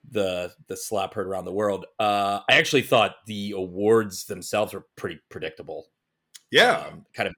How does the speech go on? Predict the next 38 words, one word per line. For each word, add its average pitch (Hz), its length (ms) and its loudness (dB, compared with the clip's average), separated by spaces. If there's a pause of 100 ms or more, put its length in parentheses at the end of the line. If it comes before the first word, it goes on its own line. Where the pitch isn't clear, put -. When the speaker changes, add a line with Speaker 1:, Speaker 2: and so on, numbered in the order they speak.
Speaker 1:
everything 104 440 -2
that 92 100 -2
everyone 92 460 -4
was 85 180 -12
thinking 101 520 -6
would 104 200 -4 (100)
win 110 440 -4 (300)
categories 104 500 0
basically 85 400 -10
won. 78 380 -18
So - 120 -14
there 92 120 -8
was 87 120 -10
really 92 200 -4
no 87 340 -8 (200)
big 90 260 -8
surprises. - 760 -16 (920)
Speaker 2:
How 156 120 2
do 190 60 6
you 196 60 0
feel 233 140 2
about 226 320 6
this - 160 -2
picture, - 320 0
coda? 185 320 2
How 120 80 2
do 180 80 0
you 196 80 -2
feel? 196 180 0
Do 151 160 -8
you, 175 200 -8
do - 180 -10
you 143 160 -2
like 143 160 -2
this 160 180 -6
as 143 80 -10
a 135 40 -14
be-, 151 140 -6